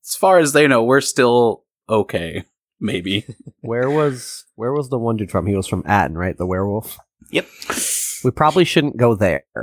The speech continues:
Speaker 2: <laughs>
Speaker 1: Uh, I, he's probably still stuck on the island. I don't think we're gonna have a problem there.
Speaker 2: That's true. I guess it just really depends which one's closer.
Speaker 1: I mean,
Speaker 2: If
Speaker 1: we
Speaker 2: our boat is still at the Sears place.
Speaker 1: Yeah.
Speaker 2: Oracle's place.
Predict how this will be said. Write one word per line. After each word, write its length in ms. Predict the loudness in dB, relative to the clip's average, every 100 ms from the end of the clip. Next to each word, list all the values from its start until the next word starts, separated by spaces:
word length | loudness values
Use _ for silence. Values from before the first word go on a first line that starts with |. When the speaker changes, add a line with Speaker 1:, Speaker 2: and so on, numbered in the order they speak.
| -12 _ _ _
Speaker 2:
<laughs> 80 | -6 -6 -12 -20 -20 -20 _ _ _ _ _ _ _ -4
Speaker 1:
Uh, 180 | -4 -2
I, 160 | -2
he's 240 | -2 -2 0
probably 240 | 2 2
still 160 | 2 2
stuck 240 | 0 0
on 100 | -2
the 100 | 0
island. 300 | 2 2 4
I 40 | 2
don't 120 | 2
think 160 | 0 2
we're 80 | 2
gonna 100 | 2
have 60 |
a 60 | 0
problem 300 | -2 0 4
there. 300 | 4 2 -2 _ _ _ _ _ _ _
Speaker 2:
That's 240 | -20 -20 -10
true. 240 | -8 -8 _ _ -4
I 40 |
guess 180 | -2 -2
it 120 | -4
just 140 | -4 4
really 200 | 6 6
depends 300 | 4 2 2
which 140 | 0
one's 180 | 0 -2
closer. 480 | -4 -4 -2 -2 -4 _ _ 0
Speaker 1:
I 80 | 2
mean, 160 | 4
Speaker 2:
If 80 | 4
Speaker 1:
we 160 | 4 4
Speaker 2:
our 80 |
boat 320 | 4 6 6 6
is 120 | 2
still 400 | 2 2 2 -2 0
at 220 | 2 2 _ _ -8
the 400 | -8 -8 -14 -20 _ _ _ _ -20
Sears 640 | -10 -6 -6 -8 -12 -18 -12
place. 420 | -10 -10 -14 -20 _ _ _ _
Speaker 1:
Yeah. 320 | 0 2 2
Speaker 2:
Oracle's 240 | -2 -8 -16
place. 200 | -16